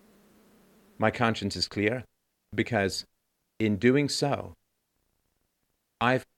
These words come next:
contributed to saving thousands and thousands of lives. Now, if you've been out there, and it's not just me, it could be anyone attacking, "Oh, open borders, man.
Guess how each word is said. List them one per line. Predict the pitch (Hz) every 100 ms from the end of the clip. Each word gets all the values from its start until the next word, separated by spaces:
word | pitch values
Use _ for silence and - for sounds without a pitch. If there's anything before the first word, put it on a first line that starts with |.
| _ _ _ _ _ -
contributed | 110 175 131 104 87 _ _ 123
to |
saving | 120 143 135 92 90 _ _ -
thousands | 101 101 101 95
and | 92
thousands | 87 85 87 85
of | 82
lives. | 82 82 - - _ _ _ _ _
Now, | 117 104 - _ _ -
if | 110
you've | 98 180 196
been | 120
out | 107 90 -
there, | 98 104 _ _ -
and | 240
it's | 254
not | 233 -
just | 127 95
me, | 117
it |
could | - 143
be | 127
anyone | 117 110 87 85 80 _ _ _ _ -
attacking, | 117 113 - 117 117 113 117
"Oh, | 180 165 135 - _ -
open | 202 160 127
borders, | 104 180 170 123 120
man. | 131 127 123